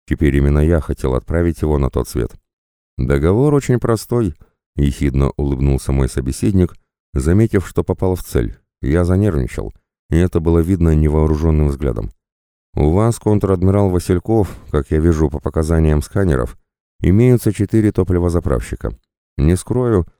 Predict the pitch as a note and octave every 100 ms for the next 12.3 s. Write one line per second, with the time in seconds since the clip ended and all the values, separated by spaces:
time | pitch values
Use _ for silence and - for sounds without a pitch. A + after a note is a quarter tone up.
0 | _ - C2+ G2 C3+ A#2+ B2 A#2+ F#2 F#2
1 | F2 F#2 - E2 D#2 D#2+ D#2 D2 D2+ C#2+
2 | C2+ - F#2 G2+ B2 C3 G#2 F#2 F2+ G2
3 | G2+ F2+ - F2+ E2 E2+ - F#2 F2 E2+
4 | F2 D#2+ E2 - C2+ B1 A1+ G#1 - _
5 | _ _ _ - D2 C#2 C#2 - C2+ E2
6 | F#2 - _ - - C2 - B1+ - B1
7 | B1 - _ _ _ _ - D#2 E2 F2+
8 | F2+ E2+ F#2 E2+ D2+ D#2 D2+ E2 D2+ -
9 | D2 D2 - - - _ _ _ _ B2
10 | C#3+ A#2+ A2 F#2+ D#2 C#2 - C2 - C2
11 | B1 _ C#2+ - B1+ C#2+ C2+ - - C2
12 | B1 A#1+